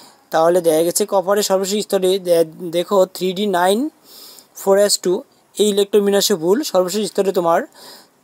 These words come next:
থ্রি ডি টেন এবং ফোর এস ওয়ান। থ্রি ডি টেন এটা অর্ধ, একটা electron এটা পূর্ণ হয়ে যায়, এই জন্য ফোর এস থেকে একটা electron এখানে চলে আসবে, থ্রি ডি টেন হবে, আর ফোর এস ওয়ান হবে, ফোর এস অর্ধপূর্ণ হবে।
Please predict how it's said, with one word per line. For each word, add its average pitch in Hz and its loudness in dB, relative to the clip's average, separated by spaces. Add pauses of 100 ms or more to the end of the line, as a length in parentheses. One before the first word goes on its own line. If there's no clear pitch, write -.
থ্রি 214 0
ডি 240 2 (680)
টেন 214 2 (100)
এবং 196 0
ফোর 180 2
এস 185 2
ওয়ান। 208 0 (200)
থ্রি 196 0
ডি 208 -2
টেন 214 0
এটা 208 -4 (120)
অর্ধ, 185 0 (200)
একটা 208 -2
electron 202 -2
এটা 196 0
পূর্ণ 208 -2
হয়ে 208 2
যায়, 226 0 (320)
এই 170 -12
জন্য 196 2
ফোর 180 2
এস 190 0
থেকে 202 -2
একটা 190 0
electron 175 -2
এখানে 175 -2
চলে 202 0
আসবে, 196 2 (480)
থ্রি 180 0
ডি 226 -2 (760)
টেন 196 0
হবে, 214 2
আর 170 -2
ফোর 175 0
এস 185 0
ওয়ান 156 2
হবে, 147 0
ফোর 170 0
এস 180 2
অর্ধপূর্ণ 151 -4
হবে। 123 -6